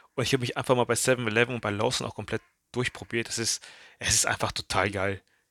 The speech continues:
Ich liebe das. Und das kann ich euch auch wärmstens ans Herz legen. So, was gibt's denn noch so für Läden?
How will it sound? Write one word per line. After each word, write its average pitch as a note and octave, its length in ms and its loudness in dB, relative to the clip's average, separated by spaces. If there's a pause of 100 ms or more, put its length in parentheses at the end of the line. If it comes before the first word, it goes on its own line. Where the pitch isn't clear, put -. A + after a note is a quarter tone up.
Ich - 180 -8
liebe A2+ 180 2
das. - 340 -4 (1200)
Und A2+ 360 -4
das A2+ 120 -2
kann B2+ 140 2
ich A#2+ 80 -2
euch A#2+ 200 -4 (220)
auch B2 340 4 (520)
wärmstens B2 400 -4
ans A2 240 -6
Herz A2 240 -6
legen. G#2 220 -12 (2000)
So, A2+ 420 0
was G#2 140 -4
gibt's - 180 -6
denn B2+ 180 0
noch C#3 180 -2
so - 140 0
für - 160 -4
Läden? G2+ 480 -8